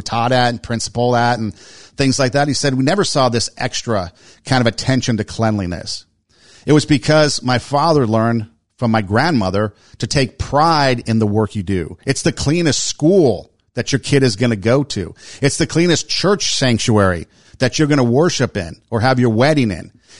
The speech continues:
It's the cleanest classroom that you're gonna sit in, that you're gonna teach in,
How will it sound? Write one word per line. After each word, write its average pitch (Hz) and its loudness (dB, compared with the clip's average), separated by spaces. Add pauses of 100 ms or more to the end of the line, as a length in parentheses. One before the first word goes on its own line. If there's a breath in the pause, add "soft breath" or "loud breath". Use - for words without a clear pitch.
It's - -2
the 156 0
cleanest 156 0
classroom 156 -2 (200)
that 123 -4
you're 139 -4
gonna 127 -2
sit 175 -2
in, - -6 (200)
that - -4
you're 143 0
gonna 127 0
teach 156 -4
in, 107 -8